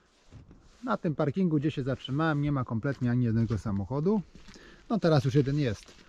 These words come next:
Parking jak P. I co ciekawe, w tym lesie, w tym miejscu jeszcze,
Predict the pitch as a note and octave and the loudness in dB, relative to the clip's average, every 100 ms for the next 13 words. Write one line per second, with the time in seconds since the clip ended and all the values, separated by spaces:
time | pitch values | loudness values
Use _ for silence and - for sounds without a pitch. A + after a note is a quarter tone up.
0 | - _ - - D#3+ D#3 - D3 - - | -20 _ -8 -2 0 0 0 0 -2 -4
1 | - - - - A#2 - - G3 - - | -6 -8 -10 -8 -6 -6 -2 0 -2 -8
2 | - - - - _ _ _ - - _ | -20 -20 -20 -20 _ _ _ -20 -20 _
3 | _ _ _ D#3+ C3 - D#3 - C#3+ D3+ | _ _ _ -8 -6 -6 -6 -6 -6 -4
4 | C3+ A#2+ C3 D3+ E3 - - D3 C3+ A2+ | -4 -4 -4 -4 -4 -6 -4 -2 0 -2
5 | - C#3+ D#3+ A2 - _ - _ _ _ | -4 -2 -2 -4 -14 _ -20 _ _ _
6 | - - - - - - - - - - | -20 -20 -20 -20 -20 -20 -20 -20 -18 -2
7 | E3 F3+ F3 F3 D#3+ F3 E3 | 2 4 4 0 -4 0 0